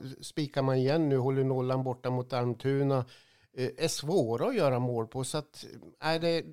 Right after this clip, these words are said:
den här serien är svårläst. Jag, eh, rekommenderar den inte till oddset-spelare just nu.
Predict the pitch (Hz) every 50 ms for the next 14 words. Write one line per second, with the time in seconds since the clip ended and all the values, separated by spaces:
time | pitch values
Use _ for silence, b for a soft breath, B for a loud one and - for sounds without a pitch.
0 | - _ _ _ - 165 160 151 170 175 170 - - 160 147 139 135 135 127 123
1 | - 127 127 123 123 - - - - - - 143 135 127 127 127 127 135 131 120
2 | - - - - 143 143 139 139 135 - - 135 143 139 135 131 127 123 127 b
3 | b b b b b b b b b - 131 143 135 - 135 143 147 139 143 139
4 | 135 135 135 139 139 139 139 143 - - 160 143 131 123 127 - - 151 - 135
5 | 120 117 113 110 - - 113 104 - - - 135 127 110 101 90 92 87 87 -
6 | 113 101 - - 101 98